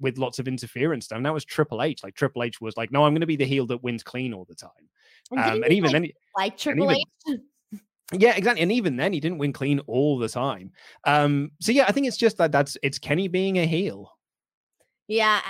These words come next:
Speaker 2: I, I don't mind it whatsoever. I know a lot of people were complaining about more so with Roman, but I didn't even care either, so.
Speaker 1: Yeah. Yeah, exactly. So someone just said then, "It's heel one oh one." Um, David Feig, "During the live stream, someone gave a suggestion for Chris Statlander's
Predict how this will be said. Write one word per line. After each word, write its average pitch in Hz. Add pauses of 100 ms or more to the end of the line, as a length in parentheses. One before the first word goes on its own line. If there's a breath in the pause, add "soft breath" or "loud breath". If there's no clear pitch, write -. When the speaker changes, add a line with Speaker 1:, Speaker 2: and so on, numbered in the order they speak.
(100)
Speaker 2:
I, 254
I -
don't 214
mind 190
it 180
whatsoever. 170
I 185
know 214
a 220
lot 202
of 190
people 202
were 185
complaining 180
about 175
more 302
so 220
with 202
Roman, 202
but 233
I 302
didn't 466
even 370
care 427
either, 208
so. - (200)
Speaker 1:
Yeah. 151 (640)
Yeah, 107
exactly. 101
So 131
someone 151
just 131
said 120
then, 120 (120)
"It's 98
heel 233
one 170
oh 156
one." 80 (460 loud breath)
Um, 151
David 226
Feig, 160
"During 262
the 233
live 190
stream, 123
someone 165
gave 120
a 120
suggestion 123
for 113
Chris -
Statlander's 139